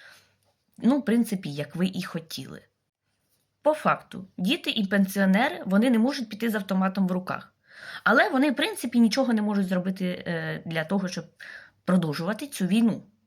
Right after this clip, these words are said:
Так вони що, не громадяни? Я все-таки думала, що трошки розумний, але оказалося ні. Ну, або ж добре, щоб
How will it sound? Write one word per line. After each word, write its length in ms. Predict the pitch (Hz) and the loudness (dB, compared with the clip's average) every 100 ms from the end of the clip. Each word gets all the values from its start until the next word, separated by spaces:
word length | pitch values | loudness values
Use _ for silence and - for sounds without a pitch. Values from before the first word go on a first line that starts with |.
| _ _ - | _ _ -10
Так 180 | - | -6
вони 180 | 165 175 | -2 -2
що, 220 | 170 160 - | -2 -8 -4
не 120 | 185 | -2
громадяни? 560 | 165 175 165 160 170 269 - _ _ _ _ _ _ _ _ _ _ _ _ _ _ _ _ _ | -2 -2 -4 -2 -2 -4 -8 _ _ _ _ _ _ _ _ _ _ _ _ _ _ _ _ _
Я 220 | 165 190 | 0 2
все-таки 440 | 180 165 160 156 | 2 -4 -6 -8
думала, 360 | 160 156 147 143 | -6 -4 -4 -6
що 160 | - - | -8 -8
трошки 380 | 180 185 - | -4 -4 -2
розумний, 480 | 247 294 392 359 277 - | -2 -2 -2 -4 -2 -2
але 240 | 175 233 | -2 0
оказалося 680 | 175 180 156 175 160 156 147 | -2 -6 -4 -4 -6 -8 -10
ні. 240 | 139 143 - - | -10 -12 -16 -2
Ну, 160 | 214 240 | 0 0
або 280 | 151 147 165 | -2 -2 -4
ж 180 | 160 - | -6 -10
добре, 340 | 170 170 196 160 | -4 -2 -2 -4
щоб 200 | - | -6